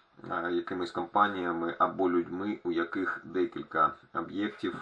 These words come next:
може бути на продажі. Тобто в такому випадку ми, е, об'єднуємо їх всі, м, одним проєктом і вже відповідним чином реагуємо. Тобто, м, по суті,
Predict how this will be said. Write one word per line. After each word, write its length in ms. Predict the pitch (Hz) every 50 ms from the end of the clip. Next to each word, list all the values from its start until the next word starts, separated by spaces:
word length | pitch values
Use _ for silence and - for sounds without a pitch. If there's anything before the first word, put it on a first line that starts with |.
| -
може 400 | 87 82 87 87 90 92 85 90
бути 260 | 82 80 87 85 - 82
на 100 | 80 78
продажі. 520 | - 87 78 67 67 73 - - - - -
Тобто 180 | - - - -
в 20 |
такому 380 | - - - - 92 87 87 85
випадку 400 | 85 87 85 85 80 - - 85
ми, 160 | 85 85 85
е, 60 | 78 - - - - - - - - - _ - - - - 90
об'єднуємо 800 | 175 170 170 170 170 175 - 87 165 165 - 80 82 - 80 82
їх 220 | 85 85 80 -
всі, 460 | - - - - 95 90 85 85 - - - - _ _ - -
м, 400 | 82 87 85 82 82 82 80 - - - _ _ _ _ -
одним 460 | 101 90 85 90 95 87 82 80 - - _ _ -
проєктом 600 | - 98 101 113 123 127 123 - 117 107 107 110 - - - - - - - _ _ - - -
і 220 | 110 120 120 117 104
вже 380 | 90 - 80 85 - 98 101
відповідним 520 | 101 90 85 - - 87 90 - 85 82 85
чином 320 | - - 95 95 90 87
реагуємо. 560 | 85 82 82 80 85 85 85 - - - - -
Тобто, 400 | - - - - 90 87 85 85 - _ _ _ _ -
м, 460 | 92 92 92 92 92 92 92 90 87 - _ _
по 100 | - 101
суті, 540 | - - - 147 143 - - 113 113 110